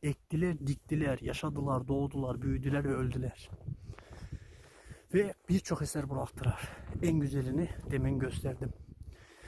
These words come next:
Daha birçok eser bıraktılar aslında ama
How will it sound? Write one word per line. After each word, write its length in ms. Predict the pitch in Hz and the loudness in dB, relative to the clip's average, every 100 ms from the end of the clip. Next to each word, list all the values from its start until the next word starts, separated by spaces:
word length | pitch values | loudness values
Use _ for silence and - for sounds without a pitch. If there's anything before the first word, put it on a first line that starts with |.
| - - | -10 -2
Daha 240 | 135 147 | 0 2
birçok 300 | 170 - 143 | 0 0 -2
eser 300 | 139 - 127 | -4 -4 -4
bıraktılar 500 | 131 123 - 139 131 | -4 -6 -6 -6 -4
aslında 460 | - 131 - 131 170 | -4 -4 -4 -2 0
ama 260 | 185 165 | 2 0